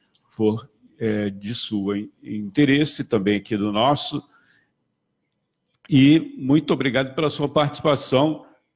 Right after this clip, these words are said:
Queria que você deixasse a sua mensagem final aí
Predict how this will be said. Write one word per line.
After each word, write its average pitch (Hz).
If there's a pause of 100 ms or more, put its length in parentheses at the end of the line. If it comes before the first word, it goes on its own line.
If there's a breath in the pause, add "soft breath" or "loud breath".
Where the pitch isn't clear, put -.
Queria 127
que 135
você -
deixasse 139
a 131
sua 143
mensagem 127
final 123
aí 135